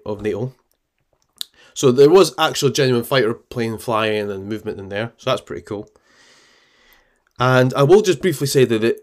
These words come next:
the ending is so anticlimactic. I pretty much spoiled the ending, but there's a particular moment, and I'm not gonna ruin that 'cause you have to witness it. It's to do with the light behind the mountain, and the mission that Dirk Benedict's got him and a bunch of other pilots to do is, and again,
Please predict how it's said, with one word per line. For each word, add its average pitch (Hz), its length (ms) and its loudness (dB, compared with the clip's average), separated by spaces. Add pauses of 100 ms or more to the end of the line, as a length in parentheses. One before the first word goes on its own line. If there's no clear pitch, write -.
the 120 220 -6
ending 151 300 4
is 135 180 -2
so 139 100 -2
anticlimactic. 113 760 -4
I 104 60 -4
pretty 214 220 4
much 151 140 -2
spoiled 135 280 0
the 107 80 2
ending, 104 240 -2
but 104 260 -4 (160)
there's 131 200 0
a 131 40 0
particular 165 460 0
moment, 110 300 0
and 120 100 2
I'm 127 100 2
not 165 100 0
gonna 147 160 4
ruin 123 180 0
that 95 160 -4
'cause - 100 -12
you 156 40 0
have 131 80 -2
to 120 60 -4
witness 113 400 -4
it. 87 220 -10 (320)
It's 117 140 -8
to 135 60 -8
do 165 160 -2
with 196 100 -2
the 175 80 2
light 170 180 -2
behind 139 240 0
the 120 60 0
mountain, 107 400 -4 (420)
and 113 140 -6
the 113 40 -4
mission 139 440 -2
that 117 180 -4
Dirk - 160 -2
Benedict's 127 320 -2
got 101 180 -6
him 135 220 -2
and 120 80 -2
a 110 40 -6
bunch 131 180 -4
of 113 80 -12
other 110 100 -4
pilots 110 360 -6
to 107 60 -12
do 101 260 -10 (880)
is, 127 460 2
and 135 80 0
again, 113 400 0